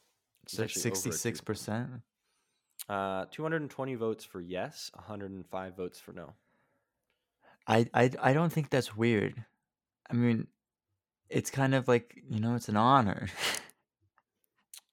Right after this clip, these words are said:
Speaker 1: Uh, okay, we've already talked about the turkey trot. Do you think that's a weird tradition?
Speaker 2: Uh,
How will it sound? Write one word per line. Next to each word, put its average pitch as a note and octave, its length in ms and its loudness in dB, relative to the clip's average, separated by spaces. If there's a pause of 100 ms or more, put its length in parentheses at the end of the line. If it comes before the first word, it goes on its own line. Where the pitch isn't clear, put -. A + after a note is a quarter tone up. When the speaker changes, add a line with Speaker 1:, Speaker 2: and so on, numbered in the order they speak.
(160)
Speaker 1:
Uh, G2+ 840 0
okay, G#2 160 -8
we've G2 160 -8
already G2+ 160 -4
talked - 260 -10
about G2+ 160 -6
the G2 80 -16
turkey - 320 -16
trot. E2 340 -8
Do G2 60 -14
you G2 60 -8
think G#2+ 120 -10
that's G2+ 160 -8
a G2+ 40 -12
weird G2 160 -8
tradition? F2+ 420 -14 (1700)
Speaker 2:
Uh, G#2 380 10